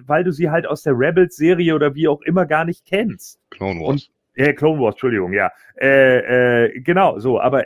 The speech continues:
Speaker 1: trotz alledem, du kennst sie dann nicht, ne? Und das ist eben genau das. Und damit, darauf muss man sich halt einlassen. Und da muss man dann eben auch sagen, "Ja, okay, äh, habe ich nicht geguckt, kann ich dann nicht verstehen." Man erwartet ja auch,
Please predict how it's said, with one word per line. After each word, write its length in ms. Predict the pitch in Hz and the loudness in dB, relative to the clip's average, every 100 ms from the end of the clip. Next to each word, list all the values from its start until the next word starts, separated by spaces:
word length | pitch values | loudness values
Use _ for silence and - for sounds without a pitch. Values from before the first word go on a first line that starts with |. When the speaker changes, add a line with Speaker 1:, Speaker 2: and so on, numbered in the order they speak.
| - | -4
Speaker 1:
trotz 280 | - 185 170 | -4 -4 -2
alledem, 440 | 160 160 190 151 | -4 -2 -2 -2
du 100 | 131 | -6
kennst 480 | - 151 190 - - | -4 -4 -4 -6 -4
sie 180 | 151 139 | -4 -2
dann 300 | 113 110 104 | -2 -2 -4
nicht, 340 | 107 101 _ | -6 -6 _
ne? 360 | 104 147 196 - | -6 -2 -2 -2
Und 120 | 135 | -4
das 140 | 160 170 | -4 -6
ist 140 | 160 | -4
eben 240 | 156 151 | -2 0
genau 300 | 151 143 143 | -2 -2 -2
das. 260 | 151 190 - | -2 -2 -4
Und 120 | 139 | -4
damit, 260 | 139 147 135 | -4 -4 -4
darauf 280 | 139 156 156 | -2 -2 -4
muss 140 | 160 | -8
man 120 | 151 135 | -8 -8
sich 120 | 139 | -6
halt 160 | 120 | -6
einlassen. 520 | - 113 135 135 - 170 - - | -4 -4 -2 -2 -4 -14 -18 -14
Und 140 | 135 139 | -4 0
da 80 | |
muss 160 | 143 139 | 0 -4
man 120 | 156 | -4
dann 140 | 143 131 | -2 0
eben 180 | 143 | 0
auch 160 | 123 139 | 0 -2
sagen, 300 | - 147 143 | 0 -2 0
"Ja, 140 | 147 | -2
okay, 340 | 139 - 151 156 | -2 -2 0 0
äh, 280 | - 135 131 - _ | 2 0 0 -6 _
habe 220 | - 143 147 | -8 -6 -6
ich 60 | |
nicht 140 | 151 - | -8 -10
geguckt, 380 | 139 156 196 - - - _ | -6 0 0 -2 -20 -20 _
kann 180 | 156 170 | -6 -4
ich 80 | - | -4
dann 100 | 160 | -6
nicht 160 | - | -6
verstehen." 540 | - 160 - 190 143 - - - | -8 -8 -4 0 -2 -4 -20 -12
Man 220 | 127 147 147 | -4 -4 -4
erwartet 520 | 139 135 165 196 160 | -4 0 -2 -4 -4
ja 160 | 143 123 | -2 -2
auch, 200 | 127 | -4